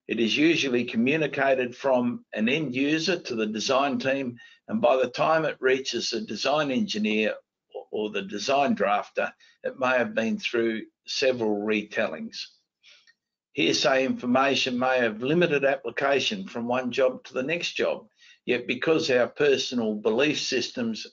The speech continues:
are informed by a combination of hearsay and personal experience, over time we're often un-, unable to differentiate, uh, between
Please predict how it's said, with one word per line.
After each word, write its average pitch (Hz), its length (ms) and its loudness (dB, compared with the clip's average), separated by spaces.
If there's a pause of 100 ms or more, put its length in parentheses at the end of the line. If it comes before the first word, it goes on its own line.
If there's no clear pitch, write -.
(140)
are 113 240 0
informed 120 460 -2
by 107 180 4
a 107 40 2
combination 131 920 0
of 92 160 -4
hearsay 110 720 0 (460)
and 143 300 -2
personal 104 420 0
experience, 110 680 -6 (840)
over 139 240 2
time 143 480 2
we're 131 220 0
often 147 380 0
un-, 131 340 0
unable 131 640 0
to - 100 -16
differentiate, 131 920 -2 (600)
uh, 104 180 0
between 113 680 -2